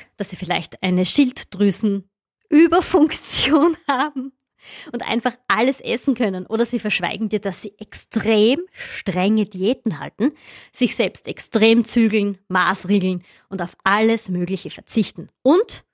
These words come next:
oft geben sie auch nicht zu, dass sie selbst an Essstörungen leiden.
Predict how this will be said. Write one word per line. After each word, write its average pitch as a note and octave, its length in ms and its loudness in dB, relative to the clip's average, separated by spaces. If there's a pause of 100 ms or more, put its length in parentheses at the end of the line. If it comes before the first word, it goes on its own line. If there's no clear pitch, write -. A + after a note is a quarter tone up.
(500)
oft - 340 0
geben B3 340 0
sie - 300 -8
auch F#3+ 220 -2
nicht - 280 -6
zu, G#3 260 -2 (100)
dass F3 200 -4
sie F3+ 60 -8
selbst F3 440 -4
an F3+ 240 -4
Essstörungen - 840 -6
leiden. - 420 -18